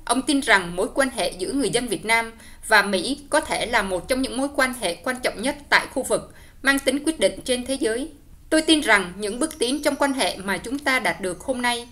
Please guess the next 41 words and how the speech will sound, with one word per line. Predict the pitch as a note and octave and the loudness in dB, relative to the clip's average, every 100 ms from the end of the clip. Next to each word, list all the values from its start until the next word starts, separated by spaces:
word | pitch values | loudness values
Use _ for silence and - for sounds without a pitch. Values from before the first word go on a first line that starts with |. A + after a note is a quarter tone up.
| - - - | -20 -16 -4
sẽ | - A#3+ | 2 2
giúp | D#4 D#4+ | 2 0
tăng | C#4 C4 | -2 0
cường | A3 F#3+ F3 | 0 0 0
an | - A#3 | -2 -2
ninh, | B3 A#3+ A#3 - | -4 -6 -10 -2
thịnh | A#3 F#3+ | -2 -2
vượng | G3 F#3+ - - | -2 -2 -4 -10
và | - G3 | -4 -2
trên | B3+ C4 | 0 0
giá | D#4 | 0
trị | - E4 - | -2 -4 -2
cho | B3 | -4
nhân | B3 B3 | -4 -2
dân | A#3+ A#3 | -4 -4
hai | C4 B3 | -4 -6
nước | A#3 D#4 - | -4 -6 -4
trong | B3+ B3 | -4 -2
nhiều | A#3 D#3 | -4 -4
thập | F#3+ - | -8 -10
kỷ | - F#3+ | -10 -8
nữa", | G#3+ F#3 B3 - - - - | -8 -8 -12 -16 -20 -20 -6
ông | C4 C#4+ | 0 2
Obama | C#4+ C4+ C4 | 4 4 4
kết | B3+ - F#3+ | 2 2 0
lại, | F#3+ F#3 - - - - - - | 0 -2 -2 -10 -20 -20 -20 0
"Không | - F3+ | 2 4
quên | C#4+ C4 | 4 4
nói | A#3+ B3+ | 2 0
xin | D#4+ C#4+ C4 | 0 -2 0
cảm | C#4+ C#4+ | 0 0
ơn | B3 B3 | -2 2
bằng | G3 E3+ | 2 2
tiếng | F#3+ B3+ | -2 -2
Việt." | B3+ E3+ - - - - - | 0 -2 -4 -20 -20 -20 2
Ở | F3+ | 4
phần | E3 C4+ | 6 4
đầu | A#3+ G#3 | 6 4
bài | G3+ G3 | 6 4
phát | F#3+ - | 4 0
biểu, | - D#3+ | -2 -4